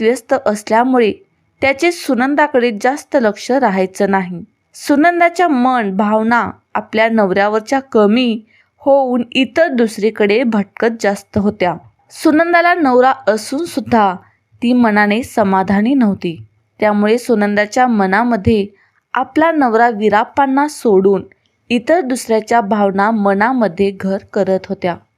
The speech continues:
यामुळे विराप्पा पुजारी याच्यावर आणि संपूर्ण कुटुंबावर त्याचा परिणाम होणार होता.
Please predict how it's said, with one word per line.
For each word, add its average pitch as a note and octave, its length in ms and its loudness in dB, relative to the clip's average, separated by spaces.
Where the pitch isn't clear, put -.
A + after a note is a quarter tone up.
यामुळे G#3 460 0
विराप्पा A3 480 2
पुजारी A3 600 0
याच्यावर A3+ 640 0
आणि C4 220 -2
संपूर्ण D4 640 -2
कुटुंबावर A3 760 0
त्याचा G#3+ 360 0
परिणाम G#3 520 -2
होणार F#3+ 440 -2
होता. F3+ 280 -6